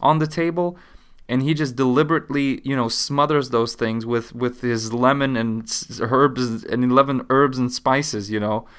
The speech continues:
And it's just, you know, it, I, I, I just watch stuff like that and just, you know, think, like, "What the hell is this content?" Right?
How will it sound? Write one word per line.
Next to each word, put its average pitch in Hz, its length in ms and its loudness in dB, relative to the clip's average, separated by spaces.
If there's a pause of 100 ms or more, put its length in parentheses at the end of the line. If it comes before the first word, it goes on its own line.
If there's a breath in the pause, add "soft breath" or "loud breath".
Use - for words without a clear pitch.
(1000 soft breath)
And 143 260 -2
it's - 240 -6
just, 156 440 0 (800)
you 147 120 0
know, 135 220 2
it, 135 180 -2
I, 123 100 0 (160)
I, 147 220 2
I 160 60 0
just 185 260 -4
watch 139 320 2
stuff 180 320 -2
like 180 220 -2
that 190 240 -2
and 135 120 -2
just, 127 360 -10
you 139 100 -6
know, 131 140 -4
think, 160 380 -6
like, 127 260 -2
"What 113 540 -4
the 120 160 0
hell 147 500 2 (340)
is 120 180 -6
this 147 200 0
content?" - 720 2 (1000)
Right? 120 380 2